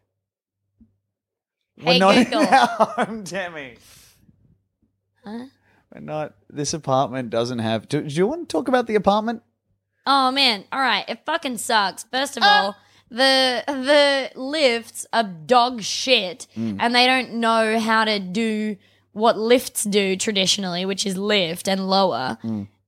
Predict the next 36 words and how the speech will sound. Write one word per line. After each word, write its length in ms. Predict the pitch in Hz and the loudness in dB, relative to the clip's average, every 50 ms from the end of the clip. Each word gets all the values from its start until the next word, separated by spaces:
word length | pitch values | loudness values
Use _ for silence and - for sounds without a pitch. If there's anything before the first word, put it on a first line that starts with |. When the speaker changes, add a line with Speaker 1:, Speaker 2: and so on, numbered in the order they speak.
| _ _ - _ _ _ _ | _ _ -20 _ _ _ _
Speaker 1:
in 160 | 226 226 214 | -2 0 0
a 60 | 208 | -2
good 260 | 180 165 226 220 214 | 0 2 4 4 4
way. 340 | 202 208 185 160 139 175 190 - - - - _ _ _ _ _ | 2 0 -2 -2 -2 -4 -6 -8 -12 -20 -20 _ _ _ _ _
And 320 | 254 269 269 269 269 262 - _ _ _ _ | 2 2 2 2 -2 -6 -8 _ _ _ _
the 120 | 269 294 294 | -2 -2 -2
floor 320 | - - 349 349 370 392 | -4 -6 -4 -4 -2 -2
just 180 | 349 403 381 381 | -2 -2 -2 -2
has 160 | 440 440 - | -2 -2 -4
staples 800 | - - - - - - 277 277 349 370 - - 339 294 269 - | -4 -6 -6 -8 0 2 2 4 4 2 0 0 0 0 0 -2
sticking 460 | - - - 262 247 - 240 226 226 | -4 0 0 -2 -2 -2 -4 -4 -2
out 180 | 214 214 214 208 | 0 0 0 -2
of 80 | 208 202 | -4 -4
it, 240 | 208 214 226 202 - | -4 -2 -2 -2 0
like, 260 | 220 240 - - _ | 0 0 0 -2 _
upways. 720 | - 302 311 - 240 269 254 226 208 190 170 147 156 190 233 | 2 2 2 0 0 2 2 4 2 2 -2 -6 -8 -4 0
Like, 200 | 285 294 262 - - - - - | 0 0 0 -2 -8 -18 -16 -6
how 260 | - 359 381 403 415 | 0 2 4 4 4
did 240 | 440 453 403 339 311 | 4 2 2 2 2
they 300 | 311 311 285 277 294 254 | 4 4 4 2 0 -2
get 300 | 220 202 277 269 269 - _ | 0 2 2 2 2 0 _
under 360 | 254 254 254 277 285 269 269 | 0 0 0 0 0 -2 0
the 120 | 247 247 226 | 0 0 -2
floor? 440 | 180 - 214 233 226 214 196 196 202 | -4 -6 -4 -2 -2 0 0 -2 -4
Did 140 | 240 262 269 | -2 2 2
they 120 | 285 320 | 4 4
hire 360 | 311 302 330 349 381 370 349 | 4 2 2 4 4 4 2
ghosts 680 | 247 202 - 202 190 190 226 - - - - - - | 0 -2 -4 -2 -2 -2 -2 -4 -6 -6 -6 -8 -2
to 100 | - 247 240 | -2 -2 2
put 200 | 180 247 240 143 | 2 2 0 0
the 80 | 208 | -4
carpets 540 | 196 - 220 196 196 190 - 220 - - - | -2 0 0 0 0 -2 -4 -8 -10 -6 -6
in 180 | 226 226 240 247 | -4 -4 -4 -4
and 140 | 190 220 214 | -4 -2 -2
they 100 | 196 202 | -2 -2
stapled 580 | - - - - 208 208 208 208 226 214 196 | -2 -4 -4 -2 -2 -2 -2 -4 -6 -6 -6